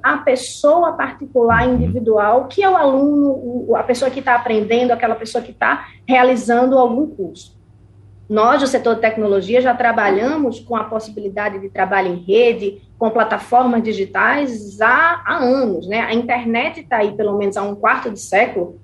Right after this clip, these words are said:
Speaker 1: mas foi com a pandemia que a gente despertou, e aí o setor de educação também despertou pra novas possibilidades, é, é, vindas desse processo. É, a gente,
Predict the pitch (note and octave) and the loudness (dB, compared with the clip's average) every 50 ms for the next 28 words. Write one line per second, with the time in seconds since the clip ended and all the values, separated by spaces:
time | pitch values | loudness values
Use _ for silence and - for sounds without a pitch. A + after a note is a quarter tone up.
0 | - _ _ - - - G#3 A3 A3+ A#3+ B3+ C4+ D4+ C#4+ - - - - - C#4+ | -20 _ _ -14 -6 -2 0 2 2 4 2 2 0 0 -4 -10 -4 0 0 0
1 | C#4+ C#4+ - D4 C#4+ - - E4 F#4 F4+ F#4 F4 D4 C#4 C#4 D#4 F4 F4 E4+ D#4+ | 0 0 -4 -8 -4 -2 0 0 2 0 0 0 0 -2 -2 -2 -2 -2 -2 0
2 | C#4+ C4 B3 C4+ C#4+ D4 C#4+ C#4+ A#3 C#4 D#4 - - - - D4 C#4 - - B3+ | 0 0 0 -2 -2 -2 -2 -4 -4 -6 -8 -10 -8 -8 -8 -8 -8 -4 0 2
3 | B3+ C#4+ C#4+ C4+ B3 A#3+ A3+ A3+ A#3 A#3 - B3+ A3+ A#3 - C4 C4+ D#4 C4+ C#4 | 2 4 4 4 4 2 4 2 0 -2 -2 -6 -6 0 2 2 2 4 2 0
4 | A#3+ A#3 A#3 - A3 G#3+ - - B3 B3 B3+ B3 A#3+ A#3+ A3+ A3 G#3+ A3+ C4 D#4 | 0 -2 -2 -2 -4 -4 -4 -4 -2 -2 -2 0 -2 -2 -2 -2 -2 -2 0 0
5 | D4 C#4+ C4+ - - G#3+ A3+ - - - G#3 A3+ C4 - - - - _ _ - | -2 -4 -4 -6 -8 -10 -10 -8 -4 -2 0 0 0 -2 -4 -10 -20 _ _ -10
6 | _ B3+ B3+ B3+ B3+ B3+ B3+ B3+ C4+ D#4+ F#4+ G4 E4+ E4+ D#4+ - - - B3+ B3+ | _ 0 2 4 4 4 4 4 4 2 2 2 0 0 -2 -2 -2 -2 -2 -2
7 | - - A#3 A#3 A3+ A3 G#3 G3 G3 F#3+ F#3+ G3+ G#3 A3+ A#3 A3+ B3 C4 B3+ - | -2 -6 -6 -6 -2 -2 -2 -2 0 0 0 0 0 0 -2 -2 -4 -6 -8 -10
8 | - - G#3 G#3 G#3+ G#3+ G#3 - G#3 G#3+ G#3+ G#3 G3+ G3 - - B3 C4+ C#4+ D4 | -4 0 2 4 6 4 4 4 4 2 4 4 2 0 -2 -2 0 0 0 2
9 | C#4 C#4+ C4 A#3+ G#3+ A3+ A#3 B3+ B3 - - - C4+ C4+ - - A3 F#3+ F3 E3+ | 2 2 2 2 2 0 0 -2 -2 -6 -8 -8 -8 -8 -6 -4 -2 -2 0 -2
10 | F3 - - F3 - - - G#3 G#3 G#3 G#3 G3+ G#3 G#3 G3+ G3 - - A3 G#3+ | -4 -6 -12 -14 -12 -2 0 2 2 4 2 2 2 2 2 0 0 0 0 -2
11 | A3 G#3+ G#3+ A#3 B3+ C4+ D#4+ D4+ - - - C#4 C4 B3+ A3+ - - | -2 -2 -4 -6 -6 -4 -6 -8 -8 -6 -4 -2 0 0 -2 -4 -8